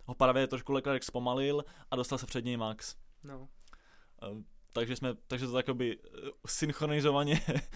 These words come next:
Speaker 1: prohodilo, že jsme měli první, čtvrtý, teda, eh, první, třetí, eh, Red Bull a druhý a čtvrtý bylo Ferrari. Eh, dost, nebo minimálně na začátku závodu.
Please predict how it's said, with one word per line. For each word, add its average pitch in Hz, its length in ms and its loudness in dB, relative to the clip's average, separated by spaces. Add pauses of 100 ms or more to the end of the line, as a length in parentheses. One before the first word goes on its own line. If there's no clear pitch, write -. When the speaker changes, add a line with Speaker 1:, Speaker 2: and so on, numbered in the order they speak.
(500)
Speaker 1:
prohodilo, 131 480 4
že 127 100 -4
jsme - 120 -6
měli 127 160 -2
první, 123 240 -4
čtvrtý, 117 560 -6 (340)
teda, 110 240 0 (200)
eh, - 40 -10 (600)
první, 117 460 -4
třetí, 101 600 -8 (200)
eh, - 40 -10 (240)
Red 127 140 0
Bull 131 220 0
a 107 60 -2
druhý 104 420 -6 (100)
a - 80 -10
čtvrtý 101 300 -10
bylo 98 120 -6
Ferrari. 101 300 -2 (1000)
Eh, 101 40 -4 (120)
dost, - 300 -8 (200)
nebo 107 200 -2
minimálně 104 380 -4
na 95 60 -6
začátku 95 380 -10
závodu. 92 360 -6